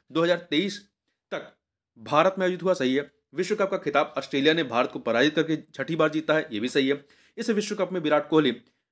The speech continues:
जो कि भारत के प्लेयर हैं, भार-, player of the tournament चुने गए, सही है। विश्व कप में सर्वाधिक चौबीस विकेट भारतीय गेंदबाज मोहम्मद शमी ने लिया, ये भी सही है। चार के चारों कथन सही, इसलिए डी ऑप्शन हो जाएगा। अगला प्रश्न है आपका कि निम्न कथनों पर विचार कीजिए। दो कथन यहाँ पर दिए गए हैं। पहला,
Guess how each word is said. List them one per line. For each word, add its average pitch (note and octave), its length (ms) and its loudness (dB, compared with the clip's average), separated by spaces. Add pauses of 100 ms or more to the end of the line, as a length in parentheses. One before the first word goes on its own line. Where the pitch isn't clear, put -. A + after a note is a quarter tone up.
(120)
जो C3+ 80 -10
कि C#3 100 -8
भारत C#3 280 2
के E3 60 -4
प्लेयर C#3 280 4
हैं, C#3 120 -4
भार-, B2+ 220 4
player D3 340 4
of D3 120 6
the C#3+ 140 6
tournament D#3 640 -4
चुने D#3+ 160 0
गए, D#3 80 -2
सही C3+ 220 -4
है। D3+ 200 -10 (260)
विश्व F#3+ 220 -4
कप G3 160 -4
में G3+ 60 -6
सर्वाधिक E3+ 320 0
चौबीस D#3 300 0
विकेट C3 180 -2
भारतीय B2 320 0
गेंदबाज C3 280 2
मोहम्मद A#2 260 -4
शमी C#3 220 -2
ने D3+ 120 0
लिया, D3 180 0 (280)
ये A2+ 80 -6
भी C#3+ 100 -2
सही D3 160 -2
है। D3 60 -4
चार C#3 220 6
के C3+ 80 -10
चारों C3+ 180 4
कथन C3 180 -4
सही, C#3 180 -2
इसलिए C3+ 220 -4
डी A2 120 -2
ऑप्शन C3 220 0
हो C#3+ 60 -2
जाएगा। C3+ 320 2 (400)
अगला G3 200 0
प्रश्न G3+ 240 -4
है F3 100 0
आपका C3+ 300 2
कि - 1120 -14
निम्न F#3 180 -4
कथनों E3+ 280 -2
पर E3 60 -2
विचार A#2+ 240 0
कीजिए। F#2 240 -10 (520)
दो D#3 140 0
कथन E3 220 -2
यहाँ D3+ 120 -2
पर D3 120 -4
दिए E3+ 160 6
गए F3 80 2
हैं। F3 80 -2
पहला, D#3 280 2